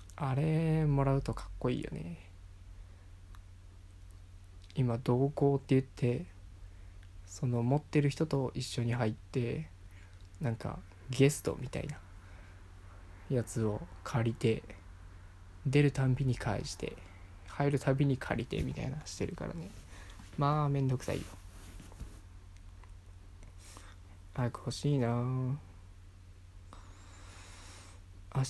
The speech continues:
日、そうだな。明日はあれかな。あの、多分パンツをひたすら調べる仕事ですね。<laughs> もうね、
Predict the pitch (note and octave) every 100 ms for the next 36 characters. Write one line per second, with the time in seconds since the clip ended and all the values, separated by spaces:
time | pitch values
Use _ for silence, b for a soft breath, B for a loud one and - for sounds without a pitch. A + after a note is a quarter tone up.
0 | - - - E3+ F3 F3 F3 F3 - D3+
1 | C#3+ C#3 C#3+ D3 D3 D#3 B B - C3
2 | - - D#3 C#3 A#2+ A#2 C#3+ C#3 D3+ D#3+
3 | B B B B B B B - - -
4 | B B B B - - - C3 B2+ B2
5 | B2 A#2+ C3 E3+ B B B B - -
6 | - - - - - - - - - -
7 | - - - - - - - - - B
8 | B B B B B - - G#3+ C#3+ C3+
9 | F3 F3 - G#3 F3 - - - - B2+
10 | C#3 C3+ - B2+ C3+ A#2 - - - -
11 | B2 - C3 D3 B B B B B B
12 | - - C#4+ C4 B3+ - - - - -
13 | - - - - - - - D3 B2+ B2+
14 | B2+ A#2+ A#2+ A#2 A#2+ A#2 A2+ A#2 C#3+ C#3+